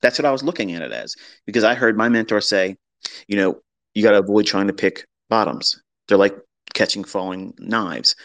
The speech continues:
You have to wait for that dagger to fall, hit the ground, stop quivering, then gingerly go over and pick it up." That's verbatim. That's literally right out of that Ford cassette tape V H S course that he had from nineteen ninety-five.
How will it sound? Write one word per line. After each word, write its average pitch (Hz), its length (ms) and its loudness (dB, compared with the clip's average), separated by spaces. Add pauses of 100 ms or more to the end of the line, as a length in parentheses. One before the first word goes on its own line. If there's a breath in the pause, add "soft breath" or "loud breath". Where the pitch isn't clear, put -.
(240 loud breath)
You 98 100 2
have 101 100 2
to 90 80 2
wait 92 240 2
for - 80 -10
that 98 200 -2
dagger 101 300 4
to 98 60 4
fall, 92 360 0
hit 104 180 -4
the 127 60 0
ground, 90 340 0
stop - 340 -4
quivering, 98 460 -2
then 92 180 -4
gingerly 101 340 -4
go 95 140 -2
over 90 140 -4
and 87 100 -8
pick 98 140 -4
it 101 80 -2
up." - 160 -2 (260 loud breath)
That's 147 160 0
verbatim. 117 460 4 (720)
That's 113 200 2
literally 123 320 2
right 117 140 4
out 110 100 4
of 107 40 -4
that 98 200 -4 (720)
Ford 107 320 0 (200)
cassette - 380 -4
tape 90 340 -10
V 92 200 -8
H 90 120 -4
S 90 220 0
course - 300 -8
that - 80 -8
he - 100 -10
had - 120 -10
from - 100 -8
nineteen 87 260 -6
ninety-five. - 400 -4